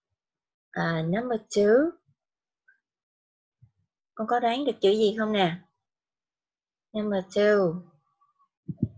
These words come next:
Cô gợi ý cho con chữ đầu tiên là W. Và chữ cái ngày hôm qua, từ vựng ngày hôm qua mình học bắt đầu bằng chữ W là từ gì ta?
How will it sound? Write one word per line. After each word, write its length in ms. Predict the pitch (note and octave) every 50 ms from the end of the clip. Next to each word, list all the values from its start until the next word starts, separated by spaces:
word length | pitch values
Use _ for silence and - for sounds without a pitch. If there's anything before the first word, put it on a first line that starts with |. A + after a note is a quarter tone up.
| - _ _ _ - _ - -
Cô 120 | G#3 G#3
gợi 200 | G3 F#3+ F#3 -
ý 220 | - G3 G3+ A#3+ -
cho 140 | - A3+ A3 -
con 360 | G#3+ G3+ G3+ G3+ G#3 G3+ G3+ -
chữ 80 | - - F#3+ F#3
đầu 180 | G3+ F3+ F3 F3+ -
tiên 340 | - G#3 G#3 G#3 G#3+ A3 A3
là 500 | G3+ F#3+ F3+ F3 F3+ F#3 G#3 G3 - _ _ _ _ _ _ _ _ _
W. 1000 | - F3+ F#3+ A#3 A#3+ - _ - G#3+ G3 F#3+ F#3 F3 F#3+ G#3 G#3+ G#3 F3 D3+ F3 F3 - _ _ _ _ _ _ _ _ _
Và 80 | F3+ E3+ E3 -
chữ 80 | E3+ E3 E3 _
cái 240 | G#3+ G3 A3 C#4 D4
ngày 140 | C#4 A3
hôm 240 | G#3 G#3 G#3 G#3+ G#3+ G#3+
qua, 380 | G#3+ G#3 G#3 G#3 A3 A3 _ _ _ _ _ _ _ _ _ _ _ _ _ _
từ 160 | G#3+ G3 F#3
vựng 200 | F3 F3 E3+ F3+
ngày 80 | F3+ G3+
hôm 160 | G#3+ A3 A3
qua 120 | A3+ A3
mình 180 | G#3+ G3+ F#3+ F#3+
học 300 | F#3+ F3+ E3+ E3+ E3+ _ -
bắt 140 | C4+ - -
đầu 200 | A3+ G3 F3 F3 - _ _ _ _ _
bằng 160 | F#3+ F3+ F3 F3
chữ 80 | E3+ D3+ - -
W 480 | - B3 B3 - A#3 A3 G#3 G#3 G#3+ G#3+
là 120 | G3+ F#3 F3+ -
từ 80 | F#3+
gì 300 | F3+ F3+ F3+ F3+ F3 F3+ -
ta? 320 | A3 A3 G3 E3 - _